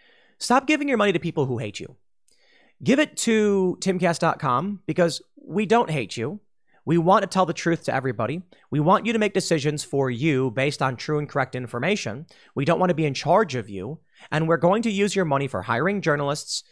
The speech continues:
expanding the company, building infrastructure, and challenging the establishment and calling out their lies.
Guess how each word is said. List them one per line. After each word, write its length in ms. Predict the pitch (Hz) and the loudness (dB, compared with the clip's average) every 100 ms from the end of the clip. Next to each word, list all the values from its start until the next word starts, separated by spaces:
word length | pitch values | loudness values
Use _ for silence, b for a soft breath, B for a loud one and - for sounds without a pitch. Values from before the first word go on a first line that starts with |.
| b | b
expanding 560 | - - - 147 175 190 | -8 -4 -2 0 0 0
the 60 | 180 | 0
company, 480 | 139 120 123 120 _ 110 | -2 -4 -6 -8 _ -2
building 440 | 151 175 190 214 | 2 4 2 0
infrastructure, 840 | 139 120 127 - - 107 - 156 185 B B | 0 -4 -6 -6 -4 -4 -4 -6 -6 B B
and 220 | 143 147 131 | -2 0 2
challenging 760 | - - 185 202 220 190 214 | 2 4 4 4 2 2 2
the 80 | 233 | 0
establishment 640 | 220 - 151 143 - 139 | 0 2 2 0 -2 -4
and 100 | 123 | -6
calling 380 | - 127 120 110 | -2 0 0 -4
out 140 | 104 | -6
their 160 | 117 101 | -6 -4
lies. 580 | 104 107 95 131 - | 0 0 -2 -8 -12